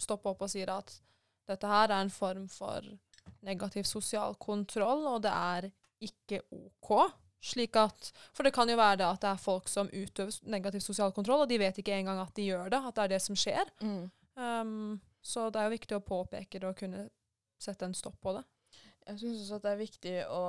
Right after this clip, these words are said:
Speaker 2: ikke sånn frekt ment, men folk må starte å minde sin egen business, liksom. At folk
Speaker 1: Mm.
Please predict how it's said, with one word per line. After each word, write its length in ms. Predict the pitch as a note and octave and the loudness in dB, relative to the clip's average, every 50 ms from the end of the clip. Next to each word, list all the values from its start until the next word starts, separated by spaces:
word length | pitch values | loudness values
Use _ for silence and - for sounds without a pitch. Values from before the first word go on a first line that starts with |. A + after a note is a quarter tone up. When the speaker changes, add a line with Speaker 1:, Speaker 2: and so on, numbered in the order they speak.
| F3 F3 F3 E3 - - _ _ _ _ - F#3+ | -2 -2 -2 -4 -6 -8 _ _ _ _ -16 -10
Speaker 2:
ikke 120 | F#3 G#3+ | -10 -8
sånn 200 | G3 G#3 G3 F#3+ F#3 | -6 -6 -6 -8 -8
frekt 360 | - - - F3 - - - | -10 -12 -14 -14 -14 -14 -14
ment, 320 | F3 E3 F3 G3+ G#3 - F#3+ | -12 -10 -8 -8 -8 -8 -8
men 160 | F#3+ F#3+ F#3+ | -8 -8 -8
folk 240 | - - F3 - - | -8 -10 -12 -12 -12
må 80 | F#3+ F#3+ | -10 -10
starte 360 | - - A3 G3 F3+ - F#3 | -8 -6 -6 -6 -6 -8 -10
å 40 | F3+ | -8
minde 360 | F#3 F#3 E3+ E3 E3 E3+ E3 | -8 -6 -8 -8 -8 -10 -10
sin 160 | - - E3+ | -8 -8 -8
egen 240 | E3+ D#3+ - E3 D#3+ D#3+ | -8 -8 -10 -10 -12 -10
business, 420 | E3 E3 - - - - E3 - - | -10 -12 -12 -12 -12 -14 -14 -12 -12
liksom. 320 | F3+ - - F#3 F#3+ F3+ | -14 -12 -12 -10 -10 -10
At 80 | F3+ - | -12 -10
folk 240 | - G#3 G3+ G3+ G#3 | -8 -8 -8 -8 -8
Speaker 1:
Mm. 80 | G#3 | -8